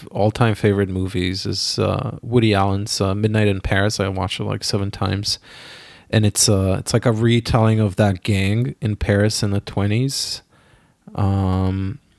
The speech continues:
so, uh, Salvador Dali and, of course, I'm blanking on all the names now. Hemingway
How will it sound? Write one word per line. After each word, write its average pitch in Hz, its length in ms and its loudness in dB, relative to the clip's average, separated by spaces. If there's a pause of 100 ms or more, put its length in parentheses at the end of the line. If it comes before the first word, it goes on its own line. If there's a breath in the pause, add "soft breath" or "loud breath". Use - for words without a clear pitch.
(140)
so, 95 380 2
uh, 95 180 0
Salvador 101 480 2
Dali 104 680 2
and, 92 400 0 (880)
of - 140 -14
course, - 220 0
I'm 95 120 -2
blanking 95 360 0
on 92 100 0
all 92 160 0
the 123 100 2
names 139 280 0
now. 139 140 4
Hemingway 113 920 2